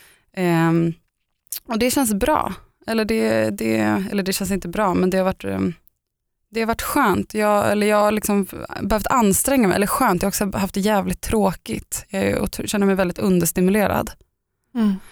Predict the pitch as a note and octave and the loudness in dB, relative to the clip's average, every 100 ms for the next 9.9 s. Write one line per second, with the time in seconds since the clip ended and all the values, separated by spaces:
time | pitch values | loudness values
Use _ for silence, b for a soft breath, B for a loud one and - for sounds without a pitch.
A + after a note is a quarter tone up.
0 | B - G3 F3 F3 F3+ F#3+ G3 G3+ - | B -6 0 2 2 2 2 2 2 0
1 | - A3 G#3+ G3 F#3 F#3+ A#3 A3+ E3+ F3+ | 0 0 -2 -4 -4 0 2 2 0 -2
2 | - - - - F#3 - G#3 F#3+ F#3 - | -2 -4 -2 0 0 0 -2 -2 -6 -4
3 | - A3 G#3 F3 E3+ F3+ G3 F3 - - | 0 2 2 2 2 2 4 2 -2 -8
4 | F3+ _ - B B B - - G3 - | -10 _ -20 B B B -12 -4 -4 0
5 | F#3 G3+ G3 F3+ F3 E3 - F3 - E3+ | 0 2 2 2 0 0 0 -2 -2 -6
6 | E3+ F#3 - F3 E3 E3 - E3+ - - | -2 -2 -2 0 2 2 0 -4 -4 -2
7 | F3 E3 D#3+ F3 E3 F#3 E3+ D#3+ F3+ E3+ | 0 0 0 -2 -4 0 2 2 2 0
8 | D3+ F#3 F3 E3+ - E3 D#3 D#3+ D#3 F3+ | -2 -2 0 -2 -2 -2 2 2 2 2
9 | E3 D3 D#3 - - - - - - | 2 0 -2 -4 -8 -8 -8 -10 -14